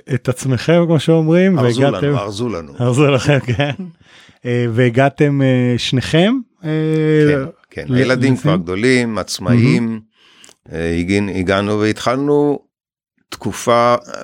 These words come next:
Speaker 2: הייתי מגדיר אפילו זכינו, שתים עשרה שנה סך הכל חיינו בסין, וממש זכינו, גם,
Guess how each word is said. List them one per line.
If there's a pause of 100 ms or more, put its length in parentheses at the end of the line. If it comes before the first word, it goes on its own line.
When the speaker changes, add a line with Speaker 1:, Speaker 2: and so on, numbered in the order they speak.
(680)
Speaker 2:
הייתי
מגדיר
אפילו
זכינו, (100)
שתים
עשרה
שנה
סך
הכל (480)
חיינו
בסין, (500)
וממש
זכינו, (240)
גם,